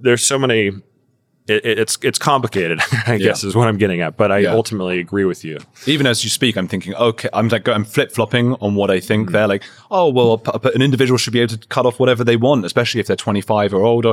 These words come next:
Speaker 2: <clears throat> even if they're eighteen and older, maybe they, you
Speaker 1: Yeah.
Speaker 2: could argue that, or they can go to the army, they can, they can, in,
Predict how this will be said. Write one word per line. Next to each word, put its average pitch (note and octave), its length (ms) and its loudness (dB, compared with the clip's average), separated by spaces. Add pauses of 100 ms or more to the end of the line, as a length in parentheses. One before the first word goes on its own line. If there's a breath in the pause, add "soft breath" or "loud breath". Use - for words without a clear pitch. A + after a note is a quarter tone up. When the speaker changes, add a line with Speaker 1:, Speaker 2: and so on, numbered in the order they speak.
(120)
Speaker 2:
<clears throat> A#2+ 100 -6
even A2+ 180 0
if - 80 -6
they're F#2+ 160 2
eighteen C#3+ 320 0
and B2+ 80 0
older, A#2 240 2
maybe G#2+ 220 0
they, G#2+ 100 0
you A2 240 0
Speaker 1:
Yeah. E2+ 60 -2
Speaker 2:
could A2 80 2
argue A2 300 0
that, A2+ 200 2
or G#2+ 100 0
they G2+ 100 0
can G#2+ 100 -4
go G2 100 2
to - 100 -6
the F#2 120 0
army, A2 340 2
they F2+ 100 -2
can, F#2+ 200 -4
they F2+ 100 0
can, F2+ 160 -6
in, E2+ 60 -6